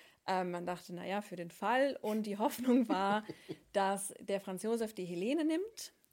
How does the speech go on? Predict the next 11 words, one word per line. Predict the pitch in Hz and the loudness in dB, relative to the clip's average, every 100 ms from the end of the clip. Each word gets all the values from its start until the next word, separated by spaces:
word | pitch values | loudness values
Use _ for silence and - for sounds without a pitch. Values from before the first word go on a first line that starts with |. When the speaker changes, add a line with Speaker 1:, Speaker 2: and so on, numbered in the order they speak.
| - | -6
Speaker 1:
und | 214 214 | -2 0
sein | 190 196 | 0 -2
jüngerer | 220 220 185 | -2 -2 -4
Bruder, | 175 190 262 262 254 240 | -6 -6 -2 0 0 0
der | 196 185 185 | -2 -2 -4
Karl | - 190 180 180 180 175 | -10 -8 -6 -4 -4 -4
Ludwig, | 185 294 - 277 - - _ | -6 -8 -6 -6 -8 -20 _
glaub | - 226 247 | -8 -6 -6
ich, | 247 240 | -8 -8
hieß | 233 240 | -8 -8
er. | 233 233 | -6 -6